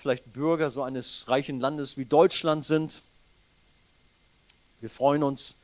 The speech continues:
äh, oder so höre ich das von manchen, oder habe ich gehört, die dann irgendwo ein schlechtes Land, Honduras oder so verlassen haben und eine Green Card ergaunert haben oder,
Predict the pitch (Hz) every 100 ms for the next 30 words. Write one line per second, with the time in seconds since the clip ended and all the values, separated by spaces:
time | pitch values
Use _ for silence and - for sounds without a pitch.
0 | - - - - - - - 117 113 113
1 | 120 113 107 117 127 127 120 - 123 120
2 | 127 - 123 117 123 107 120 127 - 117
3 | 117 113 - 113 104 107 113 113 113 110
4 | 107 104 - 117 107 110 - 120 123 113
5 | - - - 107 117 110 139 131 131 139
6 | 120 120 - 113 123 - 123 120 120 113
7 | 120 110 113 185 165 - 139 135 120 127
8 | 143 135 120 131 127 120 117 113